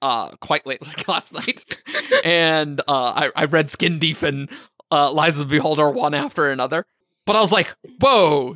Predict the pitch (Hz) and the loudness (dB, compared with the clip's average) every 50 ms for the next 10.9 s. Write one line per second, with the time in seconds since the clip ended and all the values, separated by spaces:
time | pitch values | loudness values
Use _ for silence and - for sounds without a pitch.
0 | - - - 190 214 247 214 165 156 156 175 185 - - 262 - - 208 160 - | -6 -2 0 2 2 2 2 2 2 0 0 0 0 -2 -2 -2 -2 -2 0 0
1 | - 254 - 247 208 175 160 190 - - 170 - - - 156 160 170 165 147 131 | 0 0 2 0 0 0 0 0 0 -2 -2 -2 -4 -6 -2 -2 -2 -2 0 2
2 | 185 208 170 139 117 120 - - - 151 196 - - - - 143 160 151 156 175 | 2 2 2 0 -2 -4 -2 -2 0 0 0 0 0 0 0 0 0 0 0 0
3 | 156 123 - - - - 170 143 156 - 180 165 156 175 185 - - 185 190 214 | 0 -2 -4 -6 -6 -6 -4 -4 -4 -2 0 0 0 0 -2 -2 -2 0 2 2
4 | 175 135 135 113 107 131 - 269 - - - - - 151 170 185 165 - _ _ | 2 2 0 -2 -4 -8 -10 -12 -16 -18 -8 -2 2 2 4 4 2 0 _ _
5 | _ _ - - 208 - - 135 185 - - - _ _ _ _ _ - 294 302 | _ _ 0 2 2 0 0 0 0 0 0 0 _ _ _ _ _ -2 -2 -2
6 | - _ _ _ _ - 214 247 247 - _ _ _ _ _ _ _ - 185 185 | -2 _ _ _ _ -2 0 2 2 0 _ _ _ _ _ _ _ -2 0 2
7 | 214 233 240 240 226 202 202 214 226 214 208 180 170 180 180 175 170 165 160 139 | 2 2 2 2 2 2 2 4 4 4 4 4 4 4 4 4 2 2 2 0
8 | - 107 143 143 160 180 190 180 175 151 - 170 147 - - 214 233 214 202 180 | -2 -4 -4 0 2 4 4 4 2 2 2 0 0 0 0 2 2 4 4 4
9 | 180 156 151 147 139 143 135 113 101 - - _ _ _ _ _ - - - 185 | 4 4 2 2 2 0 -2 -4 -6 -8 -14 _ _ _ _ _ -8 -4 -2 2
10 | 196 196 185 143 165 165 156 139 127 - - 143 107 104 - - - | 2 4 4 4 2 2 2 0 0 -2 -4 -6 -6 -8 -8 -12 -20